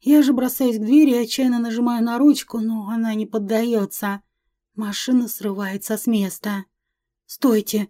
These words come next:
Куда вы меня везете? Я домой хочу, меня будут искать, выпустите!» Кажется, меня никто не слышит. Машина едет очень быстро, заставляя буквально вжаться в сиденье.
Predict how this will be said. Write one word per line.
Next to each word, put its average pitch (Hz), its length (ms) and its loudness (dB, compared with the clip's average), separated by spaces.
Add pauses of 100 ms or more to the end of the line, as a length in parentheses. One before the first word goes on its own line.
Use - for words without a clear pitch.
(220)
Куда 240 300 0
вы 262 120 4
меня 240 220 6
везете? 247 560 4 (220)
Я 240 260 2
домой 254 340 6
хочу, 247 320 -4
меня 233 220 2
будут 254 300 2
искать, 277 380 2
выпустите!» 220 720 4 (680)
Кажется, 269 500 -2
меня 262 320 8
никто 247 300 0
не 262 160 6
слышит. 214 680 2 (440)
Машина 240 380 -2
едет 226 360 -2
очень 220 260 -4
быстро, 254 420 -2
заставляя 208 520 0
буквально 208 540 -2
вжаться 202 420 -4
в - 40 -12
сиденье. 208 720 0